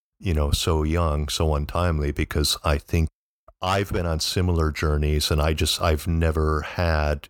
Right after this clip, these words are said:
experiences like him where he was, you know, turned away or lied to by a Minshu or ryokan because they were so uncomfortable with the idea of, of hosting a foreigner.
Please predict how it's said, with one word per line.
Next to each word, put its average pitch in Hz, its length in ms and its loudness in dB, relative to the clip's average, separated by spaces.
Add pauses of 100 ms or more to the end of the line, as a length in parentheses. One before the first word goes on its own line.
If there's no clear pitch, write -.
experiences 78 1000 -2
like 76 300 0
him 78 220 2
where 73 180 2
he 73 100 0
was, 73 280 0 (420)
you 82 140 0
know, 73 120 2
turned 82 460 0
away 78 340 0
or 73 220 0
lied 78 360 -2
to 78 220 -2
by 76 200 -2
a 76 80 0
Minshu 78 640 0 (200)
or 85 180 -2
ryokan 78 540 0
because 73 380 -2 (360)
they 76 120 0
were 76 140 0
so 76 280 0
uncomfortable 78 560 -2
with 76 140 -2
the 82 100 0
idea 80 360 0
of, 76 180 -4
of 82 140 -4
hosting 78 400 -2
a 76 40 -2
foreigner. 80 580 0